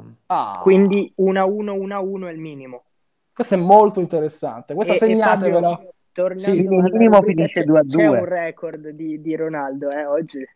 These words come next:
Speaker 1: Quale, quale, quale? Che record
Speaker 2: Ha
Speaker 1: ha
Speaker 2: per-,
Speaker 1: fatto?
Speaker 2: ha perso la sua prima partita in Serie A in casa da quando è arrivata la Juve.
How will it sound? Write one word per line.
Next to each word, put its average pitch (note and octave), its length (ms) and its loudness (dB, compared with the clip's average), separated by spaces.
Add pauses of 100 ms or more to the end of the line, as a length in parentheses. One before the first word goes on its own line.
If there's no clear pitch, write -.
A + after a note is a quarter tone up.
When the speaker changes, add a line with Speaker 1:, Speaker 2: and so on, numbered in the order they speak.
(240)
Speaker 1:
Quale, F#3+ 320 4
quale, F3+ 280 6
quale? F#3 180 2
Che G#3+ 80 4
record A3 220 4
Speaker 2:
Ha - 20 0
Speaker 1:
ha - 40 0
Speaker 2:
per-, G#3 100 6
Speaker 1:
fatto? F#3 340 0
Speaker 2:
ha F3 140 -4
perso D#3+ 600 -4
la D3+ 160 -8
sua D#3+ 200 -6
prima G#3 340 -2
partita F#3 460 -4
in F3 120 -4
Serie F3 420 0
A G3 140 2
in F3 240 -2
casa G3 560 0
da E3 180 -4
quando D#3+ 300 -4
è D3+ 60 -2
arrivata D3+ 320 -4
la D3 100 -2
Juve. B2+ 440 -12